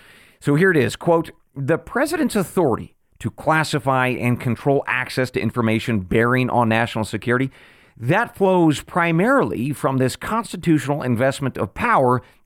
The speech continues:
in the president, and it exists quite apart from any explicit congressional grant," end quote.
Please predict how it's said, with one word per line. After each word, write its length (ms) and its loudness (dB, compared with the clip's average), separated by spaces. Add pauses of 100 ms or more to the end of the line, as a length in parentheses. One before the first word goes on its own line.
in 120 0
the 40 0
president, 560 -6 (300)
and 240 -4
it 160 0
exists 420 0
quite 380 -2
apart 460 0 (340)
from 260 -2
any 320 2
explicit 680 -2 (200)
congressional 840 0 (220)
grant," 500 -2 (320)
end 160 -6
quote. 260 -14